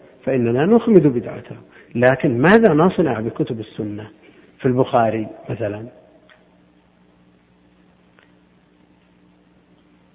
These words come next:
آه، من أهل العلم من يرى أن الذي يرد من المبتدعة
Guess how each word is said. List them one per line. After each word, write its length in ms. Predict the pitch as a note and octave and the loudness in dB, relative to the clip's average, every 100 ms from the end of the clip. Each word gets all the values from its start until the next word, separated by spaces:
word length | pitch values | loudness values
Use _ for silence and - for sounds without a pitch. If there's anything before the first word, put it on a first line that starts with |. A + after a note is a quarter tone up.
| _ _ _ _ _ _ - | _ _ _ _ _ _ -6
آه، 280 | C#3+ C#3 B2+ | -4 -2 -2
من 560 | C#3 F#3 G3 F3 F#3 | 4 6 6 4 0
أهل 300 | D3+ C3+ C3 | -2 -2 -2
العلم 340 | B2 A2 C3+ C3+ | -4 -2 0 0
من 200 | A#2 A#2 | 0 0
يرى 300 | B2+ A#2+ A#2+ | 0 0 -4
أن 180 | C#3+ A#2 | -4 -6
الذي 280 | G#2+ G#2+ A2 | -6 -6 -4
يرد 340 | A2+ C3 A#2 | 0 -2 -2
من 180 | A2 A2 | -6 -6
المبتدعة 720 | A2 G#2+ - B2 B2 B2 A#2 | -6 -8 -8 -8 -8 -10 -14